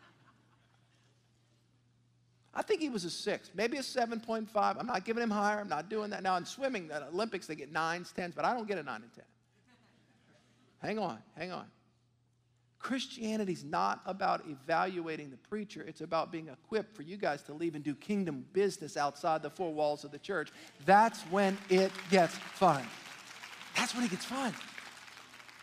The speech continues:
You go, you go to that Christmas party and that uncle there, you know, the one that makes fun of you 'cause you're a born-again Christian. But uncle's got a sickness this year, and you thought, "Man, I'm just gonna pray for uncle. It's crazy. I'm just gonna ask, 'Can I pray for you?'" And so you pray for uncle, right? You pray for uncle.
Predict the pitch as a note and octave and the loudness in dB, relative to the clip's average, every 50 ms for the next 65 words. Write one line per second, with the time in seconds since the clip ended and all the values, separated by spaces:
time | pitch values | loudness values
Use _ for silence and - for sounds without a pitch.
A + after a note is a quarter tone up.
0 | - - - F3+ G3 G3+ G#3+ G#3 G3+ G3+ G3+ F#3+ F#3+ F3+ - - A3 G3 - G3 | -14 -4 0 2 4 4 6 6 6 6 6 6 4 2 2 2 2 2 0 -2
1 | F3 - - F#3+ F#3 F#3 G3 G3+ F#3 F3 E3 E3+ F#3 F#3 - F#3+ G3 G3 F#3+ G3 | -6 -2 2 4 4 4 2 2 2 2 2 2 2 0 -2 -2 0 0 2 2
2 | F#3+ F#3 F3+ E3 E3+ E3+ F3+ F3+ E3+ D#3+ E3 E3 E3 - - F3+ F#3 F#3 F3+ F#3 | 2 0 0 -2 -2 -2 -2 -4 -4 -4 -4 -6 -6 -4 -4 -4 -2 -2 0 0
3 | F#3+ F#3+ F#3+ F#3+ F#3 - - _ _ _ - - _ _ _ - D#3 C#3+ D#3 D#3 | 0 0 0 -2 -8 -16 -20 _ _ _ -20 -20 _ _ _ -6 -4 -2 -2 -2
4 | C#3+ - - - - - _ _ - C#3 C#3 F3 F#3 F3+ E3+ E3+ D#3+ D3+ - F3 | -2 -4 -8 -16 -20 -20 _ _ -8 -4 0 0 0 0 0 -2 -4 -4 -4 -4
5 | E3+ E3+ - - - G#3+ G3 - - _ _ _ _ _ _ _ _ _ _ _ | -4 -4 -6 -10 -12 -14 -16 -18 -20 _ _ _ _ _ _ _ _ _ _ _
6 | _ _ _ - D#3+ F3+ G#3+ G3 F#3+ E3 - G3 D#3+ D#3+ - - A3+ G#3+ - F#3+ | _ _ _ 4 4 4 4 4 0 -2 0 -2 -2 -2 -4 -4 -4 -4 -4 -6
7 | F3 - - D#3+ C#3+ - - E3 D#3+ D#3 D3 E3 - - F#3+ F3 D#3+ F3+ G#3+ A3+ | -10 -10 -10 -10 -10 -8 -8 -8 -8 -4 -4 -4 -2 -2 -2 -2 -2 -2 -2 -4
8 | G3 E3 - - D3+ C#3+ - - C3+ B2+ B2 C3+ C3+ D#3 E3 - - F#3+ F#3+ G#3 | -8 -10 -6 -4 -4 -4 -4 -6 -6 -6 -4 -4 -6 -6 -6 -2 0 2 2 2
9 | G#3 G#3 G3+ G3 F#3+ F3 D#3+ D#3 - D#3 C#3+ C3+ - - F#3 D3 D3 - E3+ F3+ | 0 -2 -2 -2 -2 -2 -4 -4 -4 -4 -2 -4 -4 -4 -4 -4 -2 -2 -2 -2
10 | F#3 F3+ - F#3+ F#3+ F#3 F3+ E3 D#3 D3+ D3 C#3 C#3+ - F3+ F3 E3+ - G#3 G3 | -2 -2 -2 -2 0 0 0 -2 -4 -4 -6 -6 -4 -4 -4 -4 -2 -2 -2 -2
11 | - E3+ F3 F#3+ G3 - A3 A3 A#3 A3 - - G3 G#3+ - - - - E3+ F3 | -2 -2 -2 -2 -2 -2 -6 -8 -8 -4 -2 -2 -2 -2 -2 -6 -10 -6 -2 0
12 | G3+ G#3 G#3 - G3+ - G3+ G#3+ A3 - A#3 A3+ | 0 0 0 -2 -2 -2 -2 -2 -2 -4 -6 -6